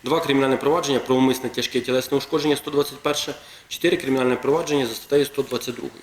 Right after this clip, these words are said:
Злочини проти громадської безпеки. В першому півріччі було розпочато шість кримінальних проваджень. Проти злочини проти,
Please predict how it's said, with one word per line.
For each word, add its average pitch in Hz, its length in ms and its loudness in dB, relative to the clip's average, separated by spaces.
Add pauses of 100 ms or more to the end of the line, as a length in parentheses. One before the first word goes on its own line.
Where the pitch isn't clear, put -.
(140)
Злочини 170 400 4
проти 151 240 0
громадської 147 600 2
безпеки. 127 760 0
В 113 60 -6
першому 151 380 2
півріччі 147 480 0
було 139 220 4
розпочато 139 440 -2
шість 131 260 -2
кримінальних 135 460 2
проваджень. 151 500 0 (480)
Проти 131 240 -10
злочини 143 300 0
проти, 135 300 -2